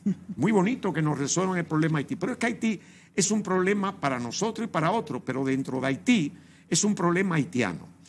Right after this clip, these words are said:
Speaker 2: Y
Speaker 1: Pero
Speaker 2: por
Speaker 1: ellos solos no
Speaker 2: consiguiente,
Speaker 1: lo van a resolver,
Speaker 2: no, no, es que
Speaker 1: Bill, ¿eh?
Speaker 2: no es un problema, no es, es que no, es que no, que puede haber una guerra civil. Todos los países han tenido guerra civil, una
Speaker 1: Ujú.
Speaker 2: forma de resolver un problema.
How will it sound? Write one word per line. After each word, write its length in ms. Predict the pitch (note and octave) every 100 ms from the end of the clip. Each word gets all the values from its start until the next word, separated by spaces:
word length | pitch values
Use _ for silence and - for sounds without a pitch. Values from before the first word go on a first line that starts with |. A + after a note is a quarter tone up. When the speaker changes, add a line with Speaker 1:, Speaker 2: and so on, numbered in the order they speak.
| - _ -
Speaker 2:
Y 80 |
Speaker 1:
Pero 160 | F#3+ G#3+
Speaker 2:
por 60 | A#3+
Speaker 1:
ellos 160 | C4+
solos 280 | - D4 D4
no 100 | D4
Speaker 2:
consiguiente, 40 | C#4+
Speaker 1:
lo 80 | C#4
van 140 | C#4+
a 60 | C#4
resolver, 380 | C#4 - A#3 B3
Speaker 2:
no, 20 | G3+
no, 40 |
es 80 | G#3+
que 100 | E3+
Speaker 1:
Bill, 100 | G#3
¿eh? 20 |
Speaker 2:
no 100 | A#3
es 100 | G#3
un 100 | G#3 F#3+
problema, 280 | F#3 F#3
no 120 | F3 F#3+
es, 80 | F#3+
es 80 |
que 120 | - A3
no, 220 | A#3+ G#3+
es 120 | E3+
que 120 | D#3 G3
no, 240 | B3 E3
que 180 | D3 - - -
puede 140 | C3+
haber 120 | C#3+
una 100 | F#3+
guerra 240 | D#3+ E3 D#3
civil. 400 | - C#3+ A#3 - - - _ _ _ _ -
Todos 120 | B3
los 80 | F#3+
países 260 | E3+ F3 E3+
han 120 | D#3
tenido 320 | C#3+ C#3 C3
guerra 200 | B2+ A#2+
civil, 380 | A#2 E3+ A#3+ G3 -
una 140 | -
Speaker 1:
Ujú. 100 | - D#3
Speaker 2:
forma 200 | D3 C#3
de 60 |
resolver 400 | C3 A#2+ B2 C#3
un 100 | C3+
problema. 420 | B2 A#2+ D3+ G3+